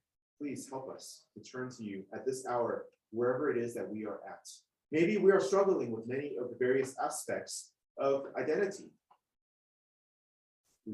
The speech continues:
pray, Father, that you would be kind to us and be patient to us and help us, God, just to turn to you and to look to you for answers and to look for one another for encouragement and prayer. We thank you, Father, for your faithfulness to us. We thank you for your word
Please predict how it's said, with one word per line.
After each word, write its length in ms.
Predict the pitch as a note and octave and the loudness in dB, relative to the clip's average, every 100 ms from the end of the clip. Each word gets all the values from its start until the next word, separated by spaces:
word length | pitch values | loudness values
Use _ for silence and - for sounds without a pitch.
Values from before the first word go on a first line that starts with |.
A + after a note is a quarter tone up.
| G#2+ | -4
pray, 180 | A#2+ A#2 | -4 -2
Father, 300 | A2 A2 G2+ | -4 -4 -4
that 180 | F#2+ G2 | -6 -6
you 120 | A2+ | -6
would 220 | A#2 G#2+ - _ _ _ _ _ _ | -4 -4 -8 _ _ _ _ _ _
be 80 | G2+ - | -16 -10
kind 180 | A2 - | -10 -10
to 180 | G2 - | -10 -12
us 180 | - G2 | -12 -16
and 100 | G2 | -16
be 180 | G2 | -10
patient 260 | A#2 - - | -10 -10 -14
to 100 | F#2+ | -12
us 140 | - | -12
and 80 | A2 | -12
help 180 | A#2+ B2+ | -10 -8
us, 300 | - - - _ _ - | -8 -10 -16 _ _ -12
God, 160 | A#2+ A#2 | -10 -10
just 200 | A#2 - | -14 -12
to 120 | A2 A2 _ _ _ _ _ _ - | -12 -12 _ _ _ _ _ _ -14
turn 160 | C3 - | -12 -10
to 120 | - | -10
you 260 | B2+ A#2 - - | -8 -8 -10 -14
and 140 | G2+ G2 | -14 -12
to 60 | G2 | -10
look 220 | A#2 - | -10 -10
to 60 | A#2 | -10
you 140 | G#2+ G#2+ | -10 -12
for 160 | - - | -14 -14
answers 480 | - - - - - _ _ _ _ | -14 -16 -16 -20 -20 _ _ _ _
and 140 | G2+ | -18
to 80 | - | -10
look 180 | A#2+ A#2 | -8 -6
for 80 | A2 | -8
one 180 | G2 F#2+ | -8 -8
another 300 | G2 G2 F#2 G2 | -8 -8 -8 -10
for 100 | F#2+ | -14
encouragement 460 | - G2+ - F2+ | -10 -12 -12 -20
and 120 | _ | _
prayer. 180 | - - _ _ _ _ _ _ _ | -18 -18 _ _ _ _ _ _ _
We 80 | G#2 | -8
thank 240 | A2+ C#3 - | -6 -4 -4
you, 80 | |
Father, 260 | - C3+ C3+ | -2 -2 -2
for 80 | A#2 | -4
your 120 | G#2+ | -4
faithfulness 420 | C3 C3 C3+ C3 | -4 -4 -8 -8
to 120 | B2+ B2 | -6 -6
us. 100 | G#2 | -6
We 80 | |
thank 180 | A2+ A2+ | -10 -12
you 60 | - | -12
for 60 | A2+ | -8
your 140 | G2+ | -6
word 340 | G2 A#2 - | -2 -4 -4